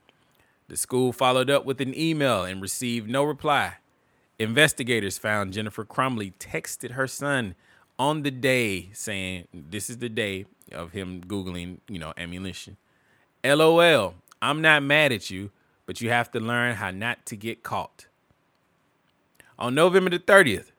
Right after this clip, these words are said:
the morning of the shooting, Ethan Crumbley teacher found an alarming note on his desk as she took pictures of,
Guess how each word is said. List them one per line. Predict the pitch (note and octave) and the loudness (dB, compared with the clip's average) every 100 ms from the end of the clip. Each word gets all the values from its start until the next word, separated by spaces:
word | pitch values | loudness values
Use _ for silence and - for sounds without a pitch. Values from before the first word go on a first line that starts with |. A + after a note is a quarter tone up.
| _ - | _ -10
the | G2 | -6
morning | A2 C3+ D3 C#3 - | 0 2 4 2 2
of | F3 A3 D3 | 6 6 6
the | |
shooting, | A#2 G2+ F2+ F2+ A2 - | -4 -4 -8 -10 -14 -8
Ethan | D3 C3 A#2 | -4 -4 -4
Crumbley | - B2+ B2 A2 G2+ | -2 0 0 -2 -6
teacher | E3+ D#3 A#2 | -8 -6 -8
found | G#2+ A2 G#2+ G#2 | -6 -2 -2 -2
an | F#2+ | -4
alarming | F#2+ F#2+ A2+ B2 A#2+ A#2 A2+ | -6 -6 -6 -4 -4 -6 -4
note | A#2+ A#2+ - - | -2 -2 -4 -12
on | G#2 G2+ | -10 -8
his | G#2 F#2+ | -8 -4
desk | A2 G2 - - - | -2 -2 -4 -16 -8
as | F2+ | -8
she | - G#2 | -8 -10
took | B2 - | -10 -10
pictures | - C#3+ B2+ A#2+ - | -10 -10 -8 -10 -10
of, | F#2+ F#2+ | -6 -6